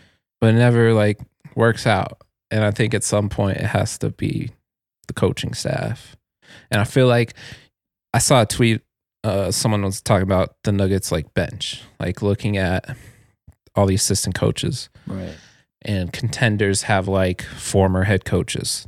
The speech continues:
Speaker 1: They have legends of the game. They have these people
Speaker 2: Mm.
Speaker 1: that are, like, could be head coaches,
Speaker 2: Yeah,
Speaker 1: but are there
Speaker 2: experience,
Speaker 1: to
Speaker 2: yeah.
Speaker 1: win.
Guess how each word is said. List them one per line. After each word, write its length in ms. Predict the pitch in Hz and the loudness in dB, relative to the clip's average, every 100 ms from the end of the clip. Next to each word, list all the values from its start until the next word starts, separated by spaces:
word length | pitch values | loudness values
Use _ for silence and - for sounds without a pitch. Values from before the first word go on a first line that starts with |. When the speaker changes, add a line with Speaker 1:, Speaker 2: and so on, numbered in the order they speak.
| _ | _
Speaker 1:
They 120 | 92 | 0
have 540 | 90 87 87 85 - - _ _ _ | 2 0 -2 -4 -10 -18 _ _ _
legends 460 | - 101 95 98 90 | -2 -2 0 -2 -2
of 100 | 92 | -2
the 80 | 92 | -2
game. 260 | 92 85 | -4 -4
They 100 | 87 95 | -2 0
have 540 | 95 90 87 - - _ _ _ | 0 0 -4 -10 -18 _ _ _
these 160 | 104 107 | -4 -2
people 260 | 107 104 | 0 0
Speaker 2:
Mm. 80 | 98 | 2
Speaker 1:
that 100 | 98 | 2
are, 80 | 92 | 0
like, 360 | 92 87 - - _ _ _ _ _ | -2 -4 -8 -20 _ _ _ _ _
could 180 | - 135 | 0 2
be 100 | 117 104 | 4 2
head 220 | 107 98 | 2 2
coaches, 600 | 107 113 - 73 - - - - | 2 2 0 -6 -6 -10 -18 -12
Speaker 2:
Yeah, 120 | 110 | -2
Speaker 1:
but 120 | 98 | 2
are 100 | 104 | 2
there 200 | 92 95 95 98 | 2 2 2 2
Speaker 2:
experience, 300 | 113 113 101 | 0 -2 0
Speaker 1:
to 80 | |
Speaker 2:
yeah. 80 | 92 | 0
Speaker 1:
win. 440 | 95 98 95 - | 2 0 -2 -4